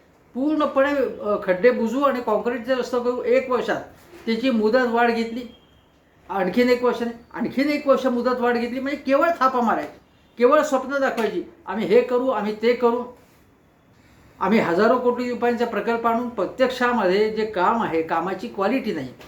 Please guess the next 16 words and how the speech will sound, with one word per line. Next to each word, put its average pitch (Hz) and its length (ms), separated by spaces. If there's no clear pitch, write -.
गडकरींनी 302 460
काम 285 220
उपटले 269 320
त्यांचे 262 320
की 254 60
पुणे 240 320
मुंबई 262 340
आणि 254 160
पुणे 220 280
नगर 226 320
रस्त्यामध्ये 196 640
खड्डे 180 280
प्रचंड 233 460
आहेत 190 140
आणि 202 180
ते 262 440